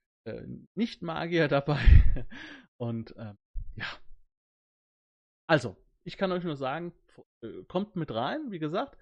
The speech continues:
Ähm, nur, äh, bitte nicht denken, dass das jetzt das Beste der Welt wird.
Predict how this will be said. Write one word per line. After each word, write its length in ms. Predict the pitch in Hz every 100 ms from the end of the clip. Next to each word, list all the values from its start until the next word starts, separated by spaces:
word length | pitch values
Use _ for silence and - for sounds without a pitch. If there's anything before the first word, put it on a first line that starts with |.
| - _ _ _
Ähm, 380 | 156 165 165 - _ _ _ _
nur, 400 | 175 226 254 240 220 240 _ _ -
äh, 140 | 160
bitte 340 | 160 233 240
nicht 300 | 196 226 -
denken, 460 | 170 175 185 196 185 _ _ _ _ _ _
dass 140 | 156 -
das 220 | 151 -
jetzt 380 | 143 - - _ _ 120
das 300 | 113 - _ _ _ _ _ -
Beste 400 | 165 - - 120
der 200 | 117 120
Welt 320 | 247 311 -
wird. 160 | 285